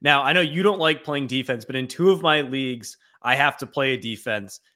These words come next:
And this week, even though they were going up against the Rams, who, you know, usually have an electric offense,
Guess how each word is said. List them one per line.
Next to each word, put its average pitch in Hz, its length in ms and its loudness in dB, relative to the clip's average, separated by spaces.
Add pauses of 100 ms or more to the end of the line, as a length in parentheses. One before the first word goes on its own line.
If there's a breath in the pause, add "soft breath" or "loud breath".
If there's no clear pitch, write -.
And 120 160 -6
this 170 180 0
week, 151 220 0
even 175 180 -2
though 220 80 4
they 208 100 6
were 196 100 4
going 180 300 2
up 180 140 2
against 156 360 -2
the 151 100 0
Rams, 131 520 2
who, 131 200 -4
you 135 160 -6
know, 117 140 -2
usually 151 480 0
have 147 260 2
an 143 60 -2
electric 135 480 -2
offense, 120 640 -4